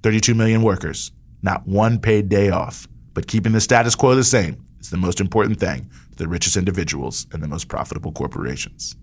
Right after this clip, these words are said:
The Business Roundtable, the lobbying group for the biggest monopoly corporations, the board chairs from Walmart, just to give you an example there, called the budget bill, quote unquote, troubling,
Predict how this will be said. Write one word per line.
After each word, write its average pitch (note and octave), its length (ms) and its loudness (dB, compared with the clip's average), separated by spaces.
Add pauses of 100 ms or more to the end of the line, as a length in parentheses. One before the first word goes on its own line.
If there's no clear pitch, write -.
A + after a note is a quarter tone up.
(920)
The G#2 80 -6
Business G#2 340 0
Roundtable, A#2+ 560 2
the A#2+ 80 4
lobbying A#2+ 420 4
group C3 300 2
for B2+ 80 2
the A#2+ 140 2
biggest C3 420 2
monopoly B2+ 480 4
corporations, B2 880 2 (380)
the E2 80 -6
board A2+ 260 2
chairs F2+ 260 -2
from F#2 220 0
Walmart, G2+ 460 2
just - 160 -4
to - 40 -4
give F2 160 -2
you F2+ 60 -2
an F2 60 -2
example F#2+ 380 0
there, G#2+ 200 4 (340)
called F3+ 260 8
the F#3+ 40 6
budget F#3 380 6
bill, F#3 200 8
quote G3 220 6
unquote, G3 380 6
troubling, G3+ 560 4